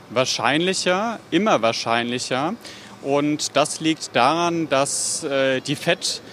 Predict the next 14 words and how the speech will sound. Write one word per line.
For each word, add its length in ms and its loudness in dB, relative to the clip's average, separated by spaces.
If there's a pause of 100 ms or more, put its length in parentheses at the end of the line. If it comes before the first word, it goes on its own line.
(380)
möglicherweise 1200 4
aggressiver 640 0
vorgehen 580 2
könnte 380 0
als 240 0
erwartet. 640 0
Sie 260 -6
muss 220 0
die 80 -4
Inflation 800 0 (360)
bekämpfen 640 0
durch 360 0
höhere 300 2
Zinsen 500 0